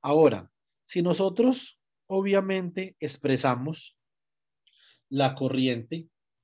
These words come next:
eléctrica en términos de los tensores de Onsager, mm, obtenemos esto,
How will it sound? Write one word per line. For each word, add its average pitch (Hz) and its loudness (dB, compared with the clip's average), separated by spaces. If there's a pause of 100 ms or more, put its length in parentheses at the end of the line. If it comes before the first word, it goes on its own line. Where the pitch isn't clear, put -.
(520)
eléctrica 127 -2
en 127 -6
términos 127 -2
de 123 0
los 117 -4
tensores 117 -4
de 147 6
Onsager, 143 2 (3250)
mm, 139 -4 (200)
obtenemos 151 2
esto, 175 0